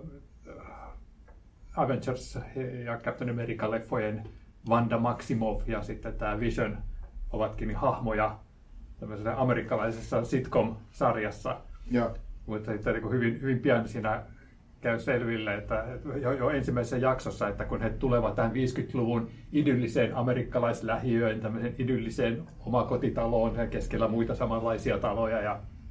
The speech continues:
Speaker 1: ja rupeavat luomaan siellä uutta elämää. Ja,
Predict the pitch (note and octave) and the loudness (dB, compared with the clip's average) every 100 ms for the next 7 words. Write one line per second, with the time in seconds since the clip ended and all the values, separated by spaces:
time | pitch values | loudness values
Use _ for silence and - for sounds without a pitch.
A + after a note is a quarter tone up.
0 | - - - - - A#2+ G2+ G2 - - | -14 -16 -18 -20 -8 -4 -4 -6 -10 -16
1 | - - - B2 A#2 G#2+ - B2+ A2+ A2+ | -16 -16 -8 -4 0 0 2 4 6 4
2 | A#2+ A2+ A2+ C3 B2 B2+ A2+ A2+ G#2 G#2 | 2 0 2 0 0 0 0 0 0 0
3 | G2+ G2+ - - - - - B2+ | -2 -4 -6 -14 -16 -16 -8 -6